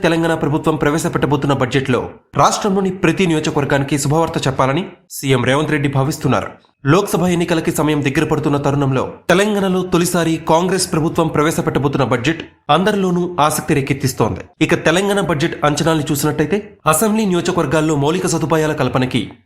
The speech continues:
పది కోట్ల రూపాయలు కేటాయించాలి అని రేవంత్ రెడ్డి నిర్ణయించినట్టు తెలుస్తోంది. దీనికి సంబంధించిన కసరత్తుని కూడా ఆర్థిక శాఖ ఉన్నతాధికారులు పూర్తి చేసినట్టు సమాచారం. మొత్తం నూట పంతొమ్మిది నియోజకవర్గాలకి పదకొండు వందల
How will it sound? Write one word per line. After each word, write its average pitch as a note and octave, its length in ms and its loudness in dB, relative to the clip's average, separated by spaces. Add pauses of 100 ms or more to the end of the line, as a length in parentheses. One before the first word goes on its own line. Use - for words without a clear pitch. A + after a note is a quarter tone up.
పది C#3 240 2
కోట్ల F3+ 260 0
రూపాయలు E3 320 0
కేటాయించాలి C3+ 580 0
అని C3 120 -2 (380)
రేవంత్ A3 280 2
రెడ్డి F#3+ 240 0
నిర్ణయించినట్టు D3 540 0
తెలుస్తోంది. A#2 460 -2 (280)
దీనికి G#3 340 2
సంబంధించిన D#3+ 520 0
కసరత్తుని D3 480 0
కూడా A2+ 160 0 (680)
ఆర్థిక F3+ 320 0
శాఖ F3 160 0 (100)
ఉన్నతాధికారులు C3+ 640 0
పూర్తి D#3 280 0
చేసినట్టు D#3+ 320 0 (100)
సమాచారం. A#2 420 -2 (340)
మొత్తం E3+ 280 2
నూట D#3 220 0
పంతొమ్మిది D3+ 320 0
నియోజకవర్గాలకి D3 600 -2 (300)
పదకొండు A3 380 2
వందల F#3 160 0